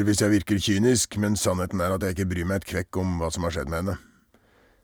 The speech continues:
Hun kommer antagelig til å dukke opp på en eller annen nattklubb i Soho, skyhøy på kokain, eller i en strandhytte på Antigua.» Nedenfor dem, på landeveien, steg politimannen ut av bilen,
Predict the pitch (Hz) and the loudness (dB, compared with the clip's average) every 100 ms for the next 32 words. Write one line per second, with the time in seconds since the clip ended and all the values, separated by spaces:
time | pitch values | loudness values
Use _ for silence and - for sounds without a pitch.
0 | _ _ - - 127 143 139 139 139 123 | _ _ -18 0 4 8 10 12 10 10
1 | 117 131 135 131 113 117 113 98 - 123 | 6 8 8 6 6 4 2 0 0 2
2 | 117 113 110 110 107 113 117 - - 95 | 4 6 6 4 2 2 2 0 -2 0
3 | 110 107 104 101 123 127 - 110 98 98 | 2 4 4 6 6 4 2 2 2 0
4 | 110 107 117 113 135 120 - _ _ - | -2 0 4 4 4 0 -4 _ _ -20
5 | - _ _ - 95 101 104 104 98 - | -20 _ _ -4 0 2 2 2 0 0
6 | 107 92 87 85 101 101 98 98 90 104 | 2 2 -2 -4 -2 -2 -2 -2 0 0
7 | 104 - - _ _ _ _ _ _ _ | -2 -8 -20 _ _ _ _ _ _ _
8 | _ _ _ _ _ _ _ _ _ _ | _ _ _ _ _ _ _ _ _ _
9 | - - - _ _ _ 135 117 104 120 | -20 -20 -20 _ _ _ 6 6 6 6
10 | 143 143 131 123 101 110 143 131 - 104 | 6 6 4 4 4 4 4 0 -2 -2
11 | 101 117 110 104 95 101 95 101 95 92 | 0 0 0 0 0 0 0 0 0 0
12 | 131 | -2